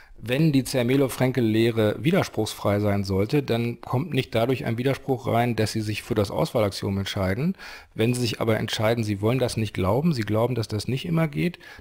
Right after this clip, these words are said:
dann kommt auch kein Widerspruch rein. Das ist ihre Entscheidung, was sie machen.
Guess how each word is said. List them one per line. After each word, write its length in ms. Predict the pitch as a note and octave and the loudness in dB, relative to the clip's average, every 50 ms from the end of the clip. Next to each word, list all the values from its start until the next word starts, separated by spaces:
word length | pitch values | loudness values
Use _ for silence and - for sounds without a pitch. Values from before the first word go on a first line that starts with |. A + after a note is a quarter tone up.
| - - | -14 -12
dann 100 | G2+ F#2+ | -8 -6
kommt 160 | - - - | -6 -4 -2
auch 160 | - - - | -2 -2 -2
kein 220 | - - F#2 F2 | -2 -4 -4 -2
Widerspruch 520 | F#2 E2+ D#2 D#2 - - - - - - - | -2 -4 -4 -6 -8 -10 -10 -10 -10 -8 -8
rein. 260 | - - - - - - - - - | -8 -8 -8 -10 -12 -16 -20 -12 -10
Das 160 | F#2 F#2 A2+ | -8 -8 -8
ist 120 | A2 - | -8 -6
ihre 200 | F#2+ A#2 A#2 A2+ | -4 -2 -2 -2
Entscheidung, 460 | A2+ A2+ - - B2+ A#2+ A2+ F#2+ F2 - | -2 -4 -2 -2 0 0 0 0 -2 -4
was 120 | E2 - | -4 -6
sie 100 | - F2+ | -6 -4
machen. 420 | E2+ E2 E2+ - - C3 E3 F#3+ | -4 -4 -4 -2 0 0 0 0